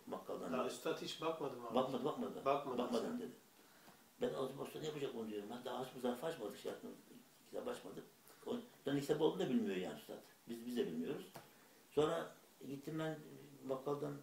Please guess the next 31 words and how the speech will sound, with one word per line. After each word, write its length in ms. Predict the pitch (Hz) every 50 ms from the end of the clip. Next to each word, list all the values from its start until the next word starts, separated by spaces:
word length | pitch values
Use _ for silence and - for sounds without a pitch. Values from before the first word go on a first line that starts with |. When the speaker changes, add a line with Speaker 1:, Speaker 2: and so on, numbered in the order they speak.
| - - - - - -
Speaker 1:
kağıt 200 | 143 147 139 123
aldım, 360 | 110 107 - 120 127 143 - - - - - - - -
zarf 300 | 110 131 131 131 127 120
aldım, 360 | 98 90 90 131 143 147 - - - - - - - -
şey, 120 | 107 110 113 107 107 -
zamk 260 | 107 104 - - -
aldım. 300 | 90 92 - 151 175 - - - - - - - - - - -
Geldim, 280 | 131 131 139 - 160 160
"Üstadım 340 | - - 156 156 156 156
şu, 160 | 151 - - 175 147 - -
aç 200 | 160 147 - -
bakalım 180 | 139 131 120 117
şu 140 | - - -
şeyin 440 | - - - 90 95 92 92 - - - - -
zarfı," 320 | 95 87 - - - -
dedi. 240 | - - - - - - - - - -
Tabii 260 | - - - - - -
kitap 240 | - - 107 - - - -
zarfı 280 | - - - - -
böyle 160 | - - - 85
zaten, 260 | 82 - - 175 185 - - - - - - - - - - - - -
ince 260 | - 185 - - - - - - - -
bunlardan. 380 | - - - - - - - - - - - - - - - - - - - - - - - - - - -
Açtık 300 | 156 156 151 - 175 -
orada, 400 | 165 160 156 170 180 180 180 - - - - - - - - - - - - - - - - - - - - - - - - - - - - - - - - -
tabii 120 | 143 143 143
ismini 300 | - - 151 156 156 147
yazan 240 | 143 139 147 139
zaten 240 | 143 156 143 143 139
ismini 200 | - 139 135 -
söylemeyeceğim. 500 | - 170 170 160 123 92 95 123 156 190